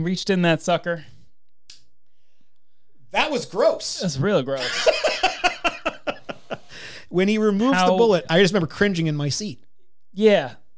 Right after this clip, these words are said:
Speaker 1: Like, the bullet thing I got, and then, uh,
Speaker 2: The way he
Speaker 1: reached
Speaker 2: went in?
Speaker 1: he, the way he went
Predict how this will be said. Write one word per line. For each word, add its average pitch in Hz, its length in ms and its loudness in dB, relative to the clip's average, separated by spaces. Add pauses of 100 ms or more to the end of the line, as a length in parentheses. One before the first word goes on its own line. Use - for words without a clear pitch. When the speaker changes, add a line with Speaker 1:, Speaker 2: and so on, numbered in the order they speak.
(140)
Speaker 1:
Like, 175 180 2 (880)
the 202 160 -10
bullet 214 340 2
thing 214 160 -6
I 185 80 -4
got, 180 460 -6
and 175 180 -10
then, 170 380 -10 (340)
uh, 180 360 -8
Speaker 2:
The 185 80 8
way 208 180 6
he 233 120 4
Speaker 1:
reached 190 60 0
Speaker 2:
went 190 180 4
in? 196 220 6
Speaker 1:
he, 185 60 6
the 170 220 0
way 208 180 6
he 196 140 6
went 185 220 4